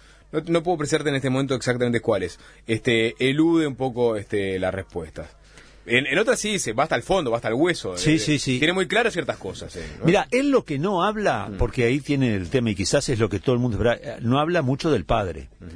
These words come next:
Speaker 2: Creo que es todo el mundo lo que esperaba, decir, pero él lo dice, eh, "Es mi padre".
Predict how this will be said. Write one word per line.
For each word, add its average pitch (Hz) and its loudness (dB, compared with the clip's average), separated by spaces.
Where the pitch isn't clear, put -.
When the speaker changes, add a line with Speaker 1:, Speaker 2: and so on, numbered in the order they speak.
Speaker 2:
Creo 113 2
que 139 0
es 127 -4
todo 120 2
el 113 0
mundo 127 2
lo 107 2
que 98 -4
esperaba, 107 2
decir, 101 -2
pero 117 4
él 165 -2
lo 165 2
dice, 90 -2
eh, 101 0
"Es 135 2
mi 135 0
padre". 80 -2